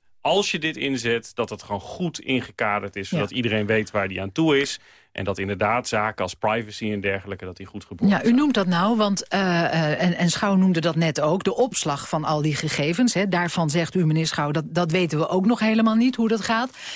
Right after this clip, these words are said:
Speaker 2: Dan staat er vandaag in het F D een groot verhaal... met de coördinator terrorisme en veiligheid. Eh, dat is Dick Schoof. En die waarschuwt ervoor... de beveiliging bij bedrijven moet een tandje hoger. En zegt hij,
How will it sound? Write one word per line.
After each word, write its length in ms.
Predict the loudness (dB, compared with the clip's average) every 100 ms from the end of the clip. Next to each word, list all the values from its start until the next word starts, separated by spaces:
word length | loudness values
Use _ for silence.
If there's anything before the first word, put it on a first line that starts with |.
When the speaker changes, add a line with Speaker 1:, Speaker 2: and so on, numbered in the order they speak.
| -8
Speaker 2:
Dan 120 | -2
staat 220 | 0 0 0
er 60 |
vandaag 340 | 2 2 2 2
in 60 |
het 120 | 0 0
F 160 | 0
D 60 | 2
een 300 | 2 2 0
groot 280 | 2 2 2
verhaal... 320 | 0 2 4
met 120 | 2
de 60 | 2
coördinator 680 | 0 2 4 2 2 -2 0
terrorisme 580 | 0 0 0 0 0
en 160 | 0 0
veiligheid. 680 | 2 2 2 2 2 2 -2 -14 -12 -10
Eh, 180 | 0 2
dat 140 | 4 2
is 120 | 4
Dick 200 | 2 0
Schoof. 480 | 0 2 2 0 -8 -16 -20 -2
En 100 | 4
die 140 | 4
waarschuwt 560 | 4 2 0 0 0 2
ervoor... 540 | 0 0 0 2 2 0
de 180 | 0
beveiliging 800 | 2 0 0 0 0 0 2 0 -2
bij 260 | 0 2 2
bedrijven 640 | 0 0 0 0 0 0 2
moet 220 | 2 2
een 100 | 0
tandje 300 | 0 0 0
hoger. 440 | 0 2 0 -2
En 220 | 2 2
zegt 220 | 4 2 0
hij, 240 | 0 -2